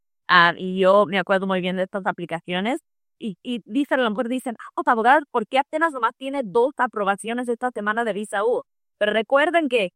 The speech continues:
del dos mil diecisiete yo era una firma bien chiquita donde yo nomás era yo, ah, y un asistente. Entonces nomás podía hacer tantas aplicaciones a, a la vez, ¿verdad? Nomás tenía tantas, am, habilidad de poder servir a tantos, nomás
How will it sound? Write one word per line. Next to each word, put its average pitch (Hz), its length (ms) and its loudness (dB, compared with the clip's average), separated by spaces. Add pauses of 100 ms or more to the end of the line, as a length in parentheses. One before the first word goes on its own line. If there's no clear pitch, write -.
(120)
del 220 200 -4
dos 226 160 2
mil 269 120 -4
diecisiete 285 720 0
yo 233 340 2
era 277 140 8
una 277 160 4
firma 277 320 0
bien 269 240 -6
chiquita 262 340 -6
donde 214 180 -4
yo 214 120 -4
nomás 233 240 -2
era 240 180 0
yo, 240 380 4 (380)
ah, 185 320 2 (100)
y 220 140 -4
un 254 100 -2
asistente. 233 760 -4
Entonces 240 340 -4
nomás 240 360 0
podía 262 280 2
hacer 262 220 -2
tantas 247 360 0
aplicaciones 214 680 -4
a, 214 140 -2 (240)
a 196 300 2
la 190 160 2
vez, 190 240 -2
¿verdad? 220 360 2 (220)
Nomás 208 260 0
tenía 233 220 -2 (180)
tantas, 240 360 0 (140)
am, 170 440 2
habilidad 190 500 0
de 214 80 -2
poder 190 340 0
servir 190 300 0
a 190 60 0
tantos, 190 380 -2 (280)
nomás 190 220 0